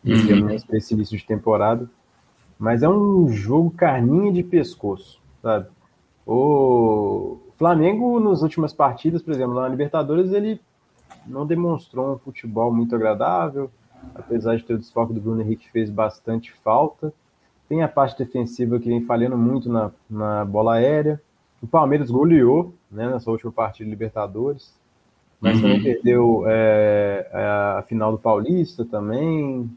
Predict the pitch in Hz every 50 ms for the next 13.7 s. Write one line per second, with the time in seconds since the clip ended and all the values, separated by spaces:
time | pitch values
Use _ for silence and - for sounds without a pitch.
0 | _ 110 107 110 110 _ - 113 117 - 110 110 113 113 113 - - 113 107 -
1 | - 110 107 101 107 104 101 - - 107 104 - - 104 95 - _ _ _ _
2 | _ _ _ _ _ _ - 95 95 98 98 98 98 95 - - 95 - - 110
3 | 101 - - - 113 139 175 185 156 127 127 123 120 117 120 - - - - -
4 | _ - - - 131 127 - - 117 131 143 120 - - 117 127 123 - - -
5 | - 101 104 98 92 - _ _ _ _ _ _ _ - 110 110 - - 101 101
6 | 107 107 101 - - - 104 104 101 95 95 - 107 104 104 104 98 107 101 95
7 | - - - 131 143 151 147 - _ _ _ - _ - _ _ _ _ _ _
8 | _ - 160 170 180 196 220 208 - - - 151 165 190 214 196 185 - 175 165
9 | 160 - - 147 151 156 160 156 - 165 127 110 131 147 156 151 151 - 156 143
10 | 135 131 139 151 147 - 156 147 123 113 110 117 117 110 110 104 - - 123 117
11 | 107 98 - 104 107 117 131 123 - - 117 104 98 - - 107 107 104 95 110
12 | 107 104 104 104 - - - - - - - 175 185 214 214 190 190 170 143 147
13 | 147 143 143 131 135 135 120 - 123 117 120 117 120 117